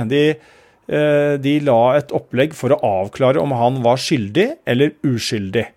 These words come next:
Eh, og, og det er den viktige skillet da, og kanskje noe av det som politiet har blitt flinkere til enn de i hvert fall ble beskyldt for å være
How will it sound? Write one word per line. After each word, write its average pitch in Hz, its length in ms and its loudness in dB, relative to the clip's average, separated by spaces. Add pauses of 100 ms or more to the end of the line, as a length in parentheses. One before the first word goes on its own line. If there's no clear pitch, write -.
(460)
Eh, 135 1080 0
og, 143 460 2
og 139 120 0
det 143 160 4
er 143 320 -2
den 147 120 -2
viktige - 320 -6
skillet 120 360 0
da, 151 140 4
og 131 580 0
kanskje 127 320 -2
noe 120 240 2
av 117 80 0
det 110 120 2
som 120 120 -6
politiet 123 240 -2
har 113 80 -4
blitt 123 120 -10
flinkere 107 360 -2
til 131 220 0
enn 120 100 0
de 127 160 2 (460)
i - 60 0
hvert 127 100 -2
fall 143 140 2
ble 131 100 4
beskyldt 135 320 -2
for 131 160 -2
å 127 60 2
være 104 180 2